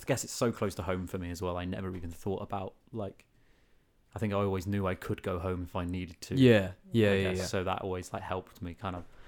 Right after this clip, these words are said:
Speaker 1: power
Speaker 2: No,
Speaker 1: through
Speaker 2: definitely.
Speaker 1: the weekend. Um, yeah, but yeah, Download, really good, but fucking massive and quite a long time.
Speaker 2: Mm.
Speaker 1: Um, so yeah,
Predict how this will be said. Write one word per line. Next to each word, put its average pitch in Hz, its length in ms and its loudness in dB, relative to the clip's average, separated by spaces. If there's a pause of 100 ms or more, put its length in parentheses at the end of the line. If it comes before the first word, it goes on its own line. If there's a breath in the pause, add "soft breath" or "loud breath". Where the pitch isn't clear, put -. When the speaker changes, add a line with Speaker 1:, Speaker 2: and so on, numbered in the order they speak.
(380 soft breath)
Speaker 1:
power 95 200 2
Speaker 2:
No, 104 100 8
Speaker 1:
through 101 100 2
Speaker 2:
definitely. 98 280 4
Speaker 1:
the 104 60 4
weekend. 95 400 -2 (360 loud breath)
Um, 92 560 -2 (1120 soft breath)
yeah, 92 280 0 (720 soft breath)
but 151 80 6
yeah, 87 100 4 (140)
Download, 165 460 6 (720 soft breath)
really 135 180 2
good, 104 320 2 (960)
but 92 260 0
fucking 110 280 -2
massive 90 520 -4
and 85 420 -4 (540 soft breath)
quite 101 220 -6
a 92 40 -8
long 87 180 -6
time. 87 360 -6 (680)
Speaker 2:
Mm. 104 60 0
Speaker 1:
Um, 90 300 0
so - 140 -4
yeah, 87 180 -2